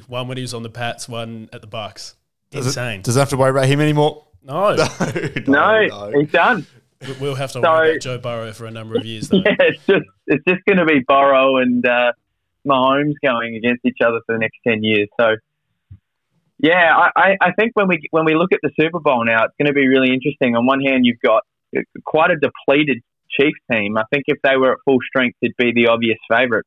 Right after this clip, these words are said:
Speaker 3: But, um, Mahomes, there's the question: is,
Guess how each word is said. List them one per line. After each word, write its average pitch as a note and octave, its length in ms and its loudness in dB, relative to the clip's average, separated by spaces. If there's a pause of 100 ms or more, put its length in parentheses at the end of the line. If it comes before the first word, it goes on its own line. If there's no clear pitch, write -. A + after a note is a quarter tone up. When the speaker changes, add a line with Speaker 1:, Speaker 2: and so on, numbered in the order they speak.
Speaker 3:
But, G#2 140 0 (920)
um, A2 680 0 (240)
Mahomes, D3 800 2
there's C#3+ 180 2
the B2+ 80 -4
question: C#3 520 0 (640)
is, D3+ 280 4